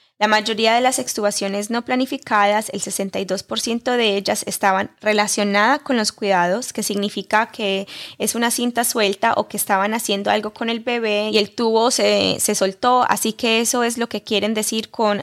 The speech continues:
relacionado con el cuidado. En general, hubo unos mil doscientos días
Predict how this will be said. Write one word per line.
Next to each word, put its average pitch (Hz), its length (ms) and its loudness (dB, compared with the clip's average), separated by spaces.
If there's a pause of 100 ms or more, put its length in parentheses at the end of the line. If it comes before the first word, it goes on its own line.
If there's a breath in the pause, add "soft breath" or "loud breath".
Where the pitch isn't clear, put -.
relacionado 196 600 0
con 196 180 -6
el 190 140 -6
cuidado. 175 400 -6 (420 loud breath)
En 247 180 2
general, 254 680 2
hubo 226 320 -2
unos 240 360 -2
mil 240 200 0
doscientos 240 560 -2
días 220 560 -2